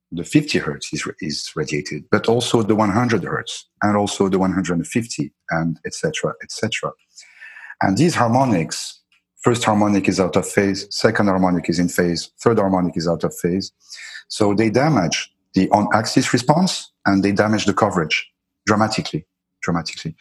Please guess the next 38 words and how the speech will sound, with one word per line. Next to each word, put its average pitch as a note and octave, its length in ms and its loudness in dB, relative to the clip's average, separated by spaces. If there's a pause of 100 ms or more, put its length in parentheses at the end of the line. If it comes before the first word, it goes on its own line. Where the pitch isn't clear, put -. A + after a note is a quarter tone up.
(480)
So C3 200 2
there's C3 180 2
been D#3+ 180 4
many F3+ 240 4
patents - 840 -2
that F2+ 200 -2
have F2+ 160 -2
been F#2+ 140 0
filed A2+ 420 0
in F#2 120 0
the F2 80 -2
past. A#2+ 520 -2 (280)
One A2+ 280 2
of G#2+ 140 0
them, A2 200 4
I G#2 120 2
believe, G2+ 380 4
has F#2 280 0 (420)
very D3 540 4
small C#3+ 540 0
resonators A#2+ 840 2
like E2 240 -2
bubbles, G2+ 520 2
you F#2 60 4
know, F#2 180 2
and F#2 100 -2
holes G#2+ 480 2 (340)
on F#2 140 0
top A2 220 2
of G2 140 0
the G2+ 100 4
vent G#2 300 2
to G#2 60 4
try G2+ 220 2
to F#2+ 180 -2
absorb G#2+ 460 0
these G#2+ 140 2
harmonics. G2 580 0